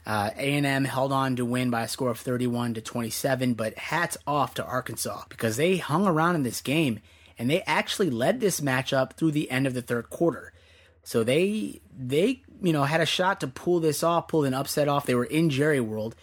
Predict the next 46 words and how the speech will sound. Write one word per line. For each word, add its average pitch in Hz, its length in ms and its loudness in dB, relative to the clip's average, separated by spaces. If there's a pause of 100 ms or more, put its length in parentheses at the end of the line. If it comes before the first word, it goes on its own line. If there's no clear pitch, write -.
(180)
for 131 120 -4
this 117 180 -2
matchup. 117 480 0
I 113 80 -2
saw 120 320 0
that, 110 280 -4
uh, 107 160 -4
Jerry 120 280 2
Jones 117 340 0
was 110 160 -6
actually 120 420 -2
in 120 100 -2
attendance 127 680 -2
at 143 240 -2
the 123 80 -4
game 120 520 0
this 117 160 -4
past 113 300 -2
weekend. 131 400 -2 (380)
He 135 200 0
is 123 260 2
an 123 180 -2
alum 120 440 2
of 110 180 -4
Arkansas, 113 720 -2
but, 117 320 2
um, 113 420 2
you 131 100 0
know, 107 280 -2
there's 127 200 0
nothing 175 280 0
to 151 100 2
hang 147 220 0
your 127 100 2
hat, 139 360 -2
your 120 180 0
head 139 200 0
on 104 320 -4 (180)
in 113 200 -4
this 120 160 -2
matchup 117 440 -2
because 104 300 -4
Arkansas, 143 600 -2 (100)
they, 143 360 0 (280)
they 127 140 2
battled 135 500 -2